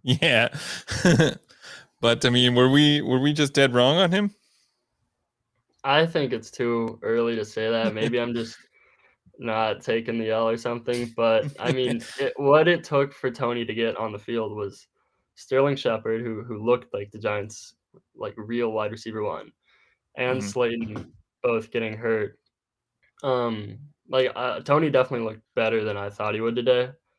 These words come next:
Speaker 2: But I don't think once, especially once Shepard is back, he's gonna take over the slot again. And he was getting ridiculous target numbers early in the season. So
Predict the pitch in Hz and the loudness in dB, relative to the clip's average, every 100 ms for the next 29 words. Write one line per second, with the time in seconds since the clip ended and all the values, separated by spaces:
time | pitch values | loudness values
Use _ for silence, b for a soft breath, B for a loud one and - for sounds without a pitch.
0 | _ _ _ - 123 _ 123 120 113 107 | _ _ _ -20 -20 _ 4 4 4 0
1 | 123 120 117 131 123 117 117 110 110 113 | -4 -4 0 2 0 -2 -6 -6 -4 -4
2 | 107 - - - 123 - 156 147 123 104 | -6 -12 -18 -8 -6 -2 -2 -2 -4 -6
3 | - 107 107 107 104 107 101 - 117 113 | -6 -6 -4 -6 -6 -4 -4 -6 -8 -6
4 | 113 107 113 113 113 110 107 - 110 110 | -6 -4 -4 -2 -4 -4 -8 -8 -6 -6
5 | 110 107 104 107 107 _ _ _ _ _ | -6 -6 -8 -10 -14 _ _ _ _ _
6 | _ 113 117 135 135 113 110 _ 120 107 | _ -8 -4 0 0 -2 -6 _ -4 -4
7 | 104 113 113 117 117 117 107 104 110 104 | -6 -10 -8 -6 -4 -4 -4 -6 -2 -2
8 | 104 101 104 104 107 107 107 101 - 110 | -2 -4 -4 -6 -4 -6 -6 -10 -10 -10
9 | 107 104 - 107 104 101 | -8 -10 -2 2 2 0